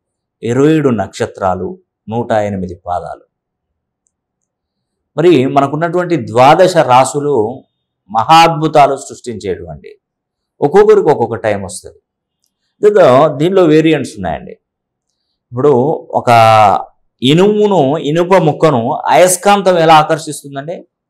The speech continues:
స్పీడ్‌గా దాన్ని గుంజేస్తుంది. అంటే అయస్కాంతానికి ఇనుమును గుంజుకునే గుణం ఉంటుంది, ఆకర్షిస్తది.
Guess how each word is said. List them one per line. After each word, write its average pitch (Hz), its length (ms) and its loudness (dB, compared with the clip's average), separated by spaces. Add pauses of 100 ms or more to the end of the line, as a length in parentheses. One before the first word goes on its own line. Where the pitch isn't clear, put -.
(580)
స్పీడ్‌గా 202 1000 2 (160)
దాన్ని 165 160 -2
గుంజేస్తుంది. 156 680 -4 (1600)
అంటే - 260 -4
అయస్కాంతానికి 185 1300 2
ఇనుమును 208 460 2
గుంజుకునే 185 480 0
గుణం 165 360 0
ఉంటుంది, 95 400 -10 (1080)
ఆకర్షిస్తది. 180 800 0